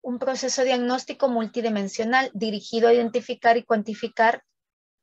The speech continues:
los problemas físicos. Eh, esos apartados, ¿verdad? Váyanlos haciendo. Físicos, funcionales, psíquicos, socioambientales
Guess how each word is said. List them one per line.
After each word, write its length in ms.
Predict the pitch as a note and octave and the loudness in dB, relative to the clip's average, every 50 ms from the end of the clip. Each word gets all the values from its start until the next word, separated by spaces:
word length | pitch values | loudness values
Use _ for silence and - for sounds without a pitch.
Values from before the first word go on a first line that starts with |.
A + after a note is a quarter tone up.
| _ _ | _ _
los 200 | A#3+ A3+ G#3+ G3 | 0 0 0 0
problemas 760 | - - A3+ G#3 F#3+ F#3+ F#3+ G3+ G3+ F#3+ F#3+ F#3+ F#3 F#3 - - | -2 -4 -2 -2 -2 0 0 0 2 2 2 0 -2 -4 -6 -10
físicos. 960 | - - - A3 G#3+ G#3 G3 - - B3+ A#3+ - - F4 G4 G4 - - _ _ _ _ _ _ _ _ _ _ _ _ _ _ _ _ _ _ _ _ _ _ - _ _ _ _ _ _ _ _ _ _ _ _ _ _ - - | -16 -10 -4 -2 -2 -2 -2 -4 -6 -8 -8 -8 -8 -8 -8 -8 -10 -14 _ _ _ _ _ _ _ _ _ _ _ _ _ _ _ _ _ _ _ _ _ _ -20 _ _ _ _ _ _ _ _ _ _ _ _ _ _ -2 2
Eh, 340 | A#3 A3 A3 A3 G#3+ - - | 2 4 4 4 2 2 2
esos 260 | - - - D#4 D4 | 0 2 2 2 2
apartados, 920 | D4 C#4+ - A#3+ A#3 A#3 - _ C4 C4+ C#4+ D#4 E4+ - - - - _ _ | 2 2 2 0 0 0 0 _ 4 6 6 4 2 0 -4 -12 -20 _ _
¿verdad? 300 | - G#3 G#3 G#3 G3+ G#3+ | -8 -8 -6 0 2 2
Váyanlos 360 | G#3 G#3+ A3 A3 A3+ A3+ A3+ A3+ | 4 4 4 2 0 0 -2 -4
haciendo. 480 | G#3+ G#3+ - D4 B3+ G3+ F#3 - - _ | -4 -4 -4 -2 -4 -4 -4 -6 -12 _
Físicos, 840 | _ - - D4+ C#4 A3+ - - G#3+ - - D4 D#4 D#4+ - - _ _ _ _ _ _ _ _ _ - _ _ _ _ _ _ _ | _ -8 -4 -2 -2 -2 -2 -6 -12 -2 2 2 2 2 0 -8 _ _ _ _ _ _ _ _ _ -20 _ _ _ _ _ _ _
funcionales, 1200 | - - C#4 D4 D4+ D4 - E4+ E4+ E4 D#4+ D4+ C#4 B3 A#3 A3+ A3 A#3 C#4+ C#4+ - - - - _ _ _ _ _ _ _ _ _ _ _ | -4 0 0 2 2 0 0 2 2 2 4 4 4 4 4 2 2 0 -2 -2 -6 -12 -16 -18 _ _ _ _ _ _ _ _ _ _ _
psíquicos, 1000 | _ - - - - C#4 C4+ B3 - - C4 - - - - D4 D#4 - - - _ _ _ | _ -20 -16 -4 -2 -2 -2 -2 -4 -8 -10 -10 -4 0 0 0 0 0 -6 -12 _ _ _
socioambientales 1300 | - - G3+ G3 - - A3 A3+ A#3+ A#3+ D4 D4 D4 C#4+ - D4 C4+ B3 A3 G#3+ A3+ B3+ B3+ - - _ | -6 -4 -4 -2 2 2 2 2 2 2 0 0 -2 0 2 2 4 4 4 2 0 -2 -4 -6 -14 _